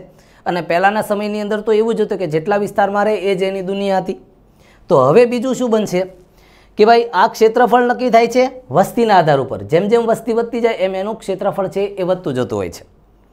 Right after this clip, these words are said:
સામાન્ય રીતે એવું સમજો કે ભાઈ હવે એવું બને કે ક્ષેત્રફળ વધે, જેમ જેમ પબ્લિક વધતી જાય, વસ્તી વધતી જાય, એમ અમુક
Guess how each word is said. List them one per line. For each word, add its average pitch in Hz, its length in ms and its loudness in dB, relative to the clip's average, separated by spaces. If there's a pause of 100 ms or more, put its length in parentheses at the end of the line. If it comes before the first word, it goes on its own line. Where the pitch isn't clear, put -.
(800)
સામાન્ય 208 560 -2
રીતે 202 220 -2
એવું 214 140 2
સમજો 214 340 0 (500)
કે 175 80 0
ભાઈ 175 260 4 (540)
હવે 208 260 4
એવું 233 180 2
બને 185 220 0
કે 170 120 -2
ક્ષેત્રફળ 208 540 2
વધે, 175 240 4 (200)
જેમ 180 200 -2
જેમ 208 200 -2
પબ્લિક 208 400 -2
વધતી 190 300 -2
જાય, 156 140 2
વસ્તી 151 360 -4
વધતી 196 340 -4
જાય, 131 240 -4
એમ 190 180 -2 (340)
અમુક 208 260 -2